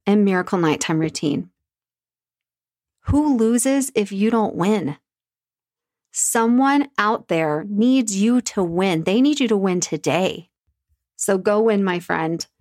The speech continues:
and share your wins with me. I want to see your wins. Tell me about your miracle morning and your miracle nighttime routines over on Instagram.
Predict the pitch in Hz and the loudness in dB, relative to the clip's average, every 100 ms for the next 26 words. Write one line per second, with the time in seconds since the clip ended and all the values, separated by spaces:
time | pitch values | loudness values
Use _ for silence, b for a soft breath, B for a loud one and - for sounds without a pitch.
0 | _ - 226 220 - 240 262 285 277 247 | _ -2 0 0 0 2 2 2 2 4
1 | 233 233 226 202 247 269 277 247 202 262 | 4 2 2 0 0 0 2 2 2 2
2 | 370 349 - 269 320 196 180 165 151 147 | 2 0 0 0 2 0 -2 -2 -4 -8
3 | - _ _ - - 262 349 339 254 233 | -12 _ _ -6 -2 0 2 2 2 0
4 | 220 208 196 190 202 175 170 170 175 - | 2 2 0 -2 -2 0 0 0 -2 -4
5 | - 196 220 254 269 220 196 190 185 170 | -2 0 2 2 4 2 2 0 -2 -2
6 | - 185 180 170 - 180 180 - 202 214 | -2 -2 -2 -2 -2 -2 -2 -2 0 2
7 | 262 269 196 190 - 196 196 - 196 175 | 0 0 0 0 0 0 0 -2 -2 0
8 | 156 151 | 0 -2